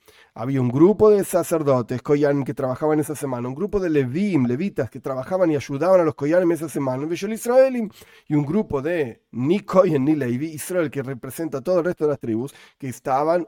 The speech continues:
una semana al año en Jerusalén. Ya vamos a ver más detalles de esto más adelante, sobre cómo era la práctica. Estos Israelim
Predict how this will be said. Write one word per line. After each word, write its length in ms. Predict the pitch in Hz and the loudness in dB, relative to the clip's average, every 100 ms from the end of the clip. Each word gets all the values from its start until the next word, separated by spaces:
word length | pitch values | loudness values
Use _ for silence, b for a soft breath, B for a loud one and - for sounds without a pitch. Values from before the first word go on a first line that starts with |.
| - | 4
una 380 | 160 156 170 | 6 8 6
semana 440 | 175 185 160 151 165 | 2 0 0 0 0
al 100 | 160 | 0
año 260 | 143 156 156 | 0 2 2
en 160 | 143 151 | 2 2
Jerusalén. 680 | 175 175 202 233 233 220 _ _ - | 2 0 -2 0 -2 -6 _ _ -16
Ya 140 | 113 | -10
vamos 200 | 135 135 | -8 -4
a 20 | |
ver 80 | 156 | 0
más 120 | 160 | 0
detalles 320 | 165 175 156 | 2 0 0
de 60 | 190 | -2
esto 140 | 185 | -2
más 160 | 165 165 | -4 -2
adelante, 460 | 180 214 226 - - _ _ _ _ _ _ _ _ _ _ _ | -2 -2 -4 -6 -18 _ _ _ _ _ _ _ _ _ _ _
sobre 240 | - 117 | -8 -4
cómo 240 | - 147 147 | 2 4 6
era 80 | |
la 120 | 143 131 | 4 0
práctica. 440 | 127 - - - _ b b b - | -4 -6 -20 -20 _ b b b -2
Estos 440 | 202 233 - 190 | 0 0 0 -2
Israelim 920 | 160 143 175 208 254 185 165 180 202 | -4 -2 2 4 4 4 6 6 0